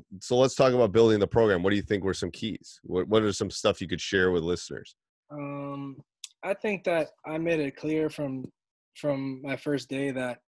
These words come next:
Speaker 2: uh, I had come from a college program and, and college basketball is all I know. And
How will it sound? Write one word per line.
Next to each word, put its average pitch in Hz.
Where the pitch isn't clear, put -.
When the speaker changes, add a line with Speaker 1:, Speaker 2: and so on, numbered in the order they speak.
Speaker 2:
uh, 131
I 139
had 135
come 143
from 143
a 139
college 135
program 151
and, 127
and 127
college 131
basketball 131
is 127
all 127
I 120
know. 139
And 127